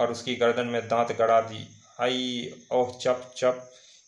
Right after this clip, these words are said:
किंतु वह बदनसीब नहीं जानता था कि नागराज के शरीर में हजारों सांपों का विष है। आ, फलस्वरूप उसका शरीर पिघलता चला गया। अपनी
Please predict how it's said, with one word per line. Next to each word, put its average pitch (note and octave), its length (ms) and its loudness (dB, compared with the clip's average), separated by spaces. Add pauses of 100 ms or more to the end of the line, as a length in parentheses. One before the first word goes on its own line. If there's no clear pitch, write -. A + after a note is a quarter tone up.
किंतु B2 320 -6
वह A#2+ 180 2
बदनसीब A#2+ 520 -2
नहीं A#2+ 240 -4
जानता A#2+ 320 0
था - 160 -4
कि A#2 160 -8
नागराज A#2 380 0
के A#2 120 -4
शरीर A#2+ 340 -4
में A#2 180 -4
हजारों A#2 340 0
सांपों A#2 360 -2
का A#2+ 140 2
विष A2+ 320 -6
है। A#2 260 -4
आ, A#2 360 0 (480)
फलस्वरूप A#2+ 600 0
उसका A#2+ 280 -4
शरीर B2 300 -4
पिघलता A#2+ 520 -2
चला A2+ 260 0
गया। G#2+ 320 -4 (1300)
अपनी A#2+ 280 -6